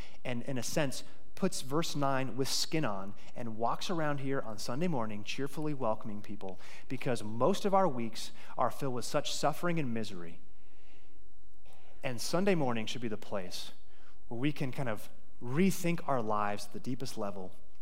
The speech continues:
because of the mercy of Jesus Christ. You know, the one person who does this and who's just a living example of this is Christine Bellamy. Christine, I don't know, I think she might be there in the atrium.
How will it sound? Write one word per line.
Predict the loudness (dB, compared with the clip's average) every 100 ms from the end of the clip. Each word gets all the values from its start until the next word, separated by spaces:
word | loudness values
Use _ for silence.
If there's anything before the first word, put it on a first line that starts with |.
| -2 -2 -2
because | -2 -2 -2
of | 0
the | -2
mercy | 0 -2 -2
of | -2
Jesus | 0 0 0 0
Christ. | 0 0 0
You |
know, | 2 2 0
the | 0 0
one | 0 0
person | 2 0 0 0
who | 0
does | 0 0 0
this | 0 0
and | -2
who's | -2
just | -2 -2
a |
living | 0 0 0 0
example | -2 -2 -2 -2
of | -2
this | -2 -2 -2 -2 -2
is | -2 -2
Christine | 0 0 0 0 0 0
Bellamy. | 0 0 -2 -2 -2 -2 -2 -2 -2 0
Christine, | 0 0 0 0 0 0 -2
I | 0
don't | 0
know, | 0 0 0
I | 0
think | 0 0 0
she | 0 0
might | 0 0
be | 0 0 0 0 0
there | 0
in | 0
the | 0
atrium. | 0 0 0